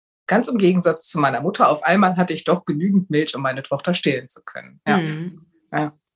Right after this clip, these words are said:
Speaker 2: Meinst du, dass es auch, äh, nicht nur dieses,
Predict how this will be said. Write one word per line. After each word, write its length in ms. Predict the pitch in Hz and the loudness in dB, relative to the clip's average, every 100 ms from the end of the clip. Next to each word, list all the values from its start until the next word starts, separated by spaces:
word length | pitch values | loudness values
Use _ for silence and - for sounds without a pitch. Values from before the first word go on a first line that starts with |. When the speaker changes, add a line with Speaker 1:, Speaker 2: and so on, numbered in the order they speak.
| _ _ _ _ - - _ | _ _ _ _ -20 -20 _
Speaker 2:
Meinst 280 | 185 202 233 | 0 2 2
du, 40 | 233 | 2
dass 180 | 214 | 0
es 140 | 214 208 | -2 2
auch, 340 | 208 202 202 - | 2 2 -2 -2
äh, 360 | 190 190 196 - - | 0 2 0 -6 -14
nicht 680 | - - 185 202 214 226 233 | -14 -10 -2 2 2 4 4
nur 260 | 220 208 208 | 4 2 0
dieses, 840 | 202 196 180 190 190 190 - | 0 0 0 0 0 -4 -12